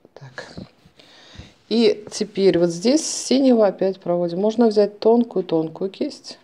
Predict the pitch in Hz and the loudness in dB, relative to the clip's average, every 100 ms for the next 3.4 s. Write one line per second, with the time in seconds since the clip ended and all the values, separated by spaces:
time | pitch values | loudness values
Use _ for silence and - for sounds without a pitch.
0 | - 190 185 160 160 175 220 226 220 - | -14 -10 -8 -8 -6 -4 -4 -4 -6 -12
1 | _ _ _ _ _ _ _ _ _ _ | _ _ _ _ _ _ _ _ _ _
2 | _ _ _ 180 175 165 - 160 156 - | _ _ _ -8 -6 -6 -8 -12 -12 -12
3 | 170 - 151 156 | -12 -12 -14 -14